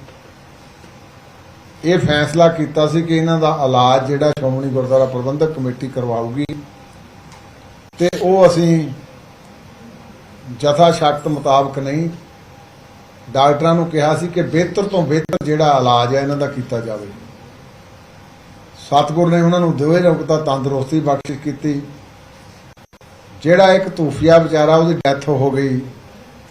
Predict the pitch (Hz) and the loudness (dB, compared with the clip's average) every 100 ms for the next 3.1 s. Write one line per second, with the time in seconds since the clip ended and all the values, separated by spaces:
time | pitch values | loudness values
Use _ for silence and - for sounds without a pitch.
0 | - - - - - - - - - 170 | -20 -20 -20 -20 -20 -20 -20 -18 -4 0
1 | 196 202 202 202 170 156 147 156 170 165 | 6 6 4 2 2 4 4 4 2 -2
2 | 135 156 160 160 156 156 156 151 151 147 | 0 2 2 2 4 2 0 0 2 0